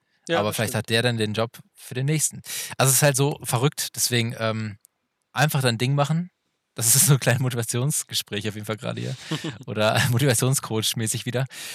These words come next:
Speaker 2: Ähm, nee, wirklich so 'n bisschen s-, das, ich find's immer wichtig, bleib,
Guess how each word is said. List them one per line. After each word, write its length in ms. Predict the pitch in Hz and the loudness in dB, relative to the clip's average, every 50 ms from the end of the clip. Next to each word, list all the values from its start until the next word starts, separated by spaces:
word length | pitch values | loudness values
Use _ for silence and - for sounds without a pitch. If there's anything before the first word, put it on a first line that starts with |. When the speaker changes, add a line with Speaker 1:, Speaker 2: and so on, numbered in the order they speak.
| - 117 - | -14 -14 -8
Speaker 2:
Ähm, 480 | - 110 110 110 107 107 107 107 107 101 _ _ _ _ _ | -2 0 2 2 2 0 -2 -4 -6 -8 _ _ _ _ _
nee, 160 | 123 123 131 127 | 0 2 2 4
wirklich 200 | 151 151 139 - | 4 4 2 2
so 80 | - | 2
'n 40 | 131 | 2
bisschen 200 | 143 - - 180 | 2 4 4 2
s-, 140 | 147 - - - - | 2 2 -2 -6 -8
das, 360 | - 131 131 131 - - - | -8 -2 0 0 0 0 -2
ich 140 | - 131 - | -4 -4 0
find's 200 | - 175 170 - | 0 2 2 4
immer 140 | 156 143 131 | 2 2 2
wichtig, 340 | 147 147 - 131 - 143 - _ | 2 0 0 -4 -4 -6 -10 _
bleib, 280 | _ - 117 123 135 - | _ -2 0 0 0 0